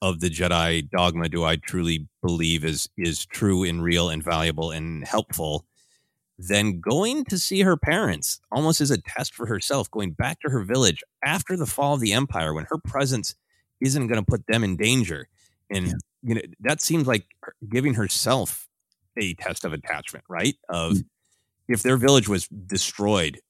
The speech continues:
Speaker 1: in, in, by the Empire, you know,
Speaker 2: Mm.
Speaker 1: am I gonna be able to process that? I, i-,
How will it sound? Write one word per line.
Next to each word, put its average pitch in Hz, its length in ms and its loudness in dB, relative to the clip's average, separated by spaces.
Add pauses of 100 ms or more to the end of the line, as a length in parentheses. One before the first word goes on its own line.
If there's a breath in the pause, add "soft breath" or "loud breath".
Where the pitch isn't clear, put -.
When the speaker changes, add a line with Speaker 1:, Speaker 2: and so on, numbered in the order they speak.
(100)
Speaker 1:
in, 92 180 -6
in, 82 480 -6 (140)
by 101 240 2
the 90 160 2
Empire, 76 500 -4
you 90 100 -2
know, 92 240 2 (520)
Speaker 2:
Mm. 85 220 -18 (540)
Speaker 1:
am 107 100 2
I 104 80 4
gonna 92 140 0
be 95 80 2
able 87 120 -2
to 85 80 -6
process 87 440 -4
that? 67 340 -8
I, 107 80 0
i-, 113 240 -6